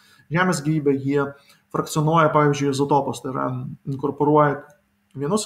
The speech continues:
izotopus, pašalina kitus izotopus. Tai yra, a, gaunasi toks vat disbalansas. Ir, pavyzdžiui, ten seniausiose Žemės uolienose irgi vat pagal tos vat izotopus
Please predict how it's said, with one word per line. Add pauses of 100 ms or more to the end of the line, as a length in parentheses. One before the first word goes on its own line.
izotopus, (580)
pašalina
kitus
izotopus.
Tai
yra, (1040)
a, (880)
gaunasi
toks
vat (220)
disbalansas.
Ir,
pavyzdžiui,
ten
seniausiose
Žemės
uolienose
irgi
vat
pagal
tos
vat
izotopus